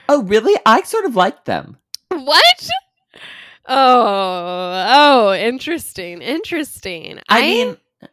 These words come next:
Speaker 1: I, uh, I thought, so the,
Speaker 2: Interesting.
Speaker 1: the red carpet, or I watched the red carpet that was on A B C
Speaker 2: <clears throat>
Speaker 1: with
Speaker 2: Yeah.
Speaker 1: Vanessa Hudgens.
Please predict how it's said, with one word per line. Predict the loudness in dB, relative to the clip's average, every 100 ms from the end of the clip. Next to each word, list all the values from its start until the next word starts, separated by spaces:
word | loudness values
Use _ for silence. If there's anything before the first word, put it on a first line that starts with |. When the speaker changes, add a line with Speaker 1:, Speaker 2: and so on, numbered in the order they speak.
| _ 0
Speaker 1:
I, | 0 -2 -14 -20 -20
uh, | -20 -18 -20 _ _ _ _ -2
I | 0 0 -2
thought, | -2 0 0 -4
so | -8
the, | -8
Speaker 2:
Interesting. | -8 -10 -4 -2 0 -4 -6 -4
Speaker 1:
the | 0 2
red | 2 0 0
carpet, | -2 0 0
or | 2
I | 4 4
watched | 2 -2 -4
the |
red | -4 -2
carpet | -2 -2 -2
that | -6
was | -4
on | -4
A | -4 -6
B | -6
C | -8 -8 -6
Speaker 2:
<clears throat> | -6 -6 -8 -2
Speaker 1:
with | -2
Speaker 2:
Yeah. | 0
Speaker 1:
Vanessa | -2 -2 -4 -4
Hudgens. | -4 -4 -10 -12 -18